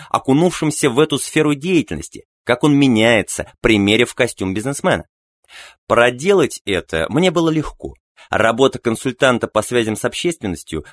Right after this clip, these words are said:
позволяет увидеть не только фасад той или иной компании, но и заглянуть в самые потайные её уголки. А с помощью дополнительных знаний по психологии человека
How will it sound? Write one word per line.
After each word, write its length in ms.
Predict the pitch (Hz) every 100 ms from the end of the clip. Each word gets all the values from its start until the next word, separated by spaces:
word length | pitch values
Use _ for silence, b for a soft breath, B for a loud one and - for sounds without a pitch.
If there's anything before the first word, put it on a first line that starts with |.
| B
позволяет 500 | 123 135 175 175 -
увидеть 460 | 143 151 160 160 147
не 140 | 151
только 340 | 151 202 -
фасад 720 | 127 - 139 - 135 95 - _ -
той 180 | 117 107
или 240 | 98 104
иной 180 | 110 101
компании, 640 | 127 131 - 87 82 78 B
но 180 | 127 156
и 60 | 151
заглянуть 560 | 143 131 143 151 160
в 80 | -
самые 380 | - 143 143 135
потайные 800 | - 131 123 117 113 117 117 117
её 200 | 101 104
уголки. 600 | 110 117 131 - 95 - _ _ B B B
А 300 | 92 95 92
с 100 | -
помощью 560 | 151 160 - 143 139
дополнительных 880 | 120 139 - 147 156 156 135 131 120
знаний 380 | 113 131 139 120
по 140 | -
психологии 600 | 113 - 117 131 135 117 110
человека 600 | - 127 160 185 73